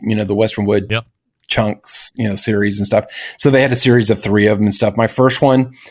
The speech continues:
Speaker 1: my, I, I cooked it on barrels. Wind blew thirty miles an hour, white smoke, billow smoke, tastes like charcoal. I said, "That'll never happen again." Bought a Traeger. The next one, the next contest, 'cause it was a series of three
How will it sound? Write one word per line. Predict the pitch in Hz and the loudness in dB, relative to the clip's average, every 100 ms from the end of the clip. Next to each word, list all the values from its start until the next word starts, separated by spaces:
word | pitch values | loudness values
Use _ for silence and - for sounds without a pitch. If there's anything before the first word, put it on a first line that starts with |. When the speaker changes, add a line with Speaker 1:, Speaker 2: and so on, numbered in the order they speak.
| - | -8
Speaker 1:
my, | 113 117 - | -4 -2 -2
I, | 113 107 110 | 0 0 0
I | |
cooked | 113 143 - | -2 -2 0
it | 120 | 2
on | 113 | 2
barrels. | 101 117 117 117 120 - _ _ _ - | 2 2 4 2 -2 -8 _ _ _ 0
Wind | 131 131 127 | 2 4 4
blew | 123 123 | 6 4
thirty | 120 131 123 | 4 2 4
miles | 117 117 117 | 4 2 2
an | |
hour, | 113 110 110 110 - _ _ _ _ _ _ _ | 2 4 4 0 -8 _ _ _ _ _ _ _
white | - 113 127 135 | -6 0 2 2
smoke, | - 123 113 104 _ | 0 2 2 0 _
billow | 135 131 | 2 2
smoke, | 123 - 110 101 _ | 0 -2 -4 -4 _
tastes | 156 135 | -4 -2
like | 131 113 _ | -2 -4 _
charcoal. | 120 117 - 113 110 | -2 -2 2 2 2
I | |
said, | 104 98 | 0 -4
"That'll | 113 123 117 | 0 2 2
never | 117 110 | 0 -2
happen | 110 113 104 | -4 -4 -6
again." | 98 104 101 - | -6 -6 -4 2
Bought | 120 127 | 2 2
a | |
Traeger. | 123 123 117 110 110 - - _ 110 | 2 2 2 2 -2 -6 -20 _ 0
The | |
next | 123 127 131 - | 4 4 2 -2
one, | 123 123 120 127 | 2 2 2 0
the | 123 117 | 0 2
next | 120 127 - | 2 0 -2
contest, | 127 113 110 110 | -2 -2 -2 -2
'cause | 120 110 | -2 -2
it | 104 | -2
was | 101 | -4
a | |
series | - 135 127 101 | 0 2 2 0
of | 90 | -6
three | 107 117 104 95 | -2 0 0 -4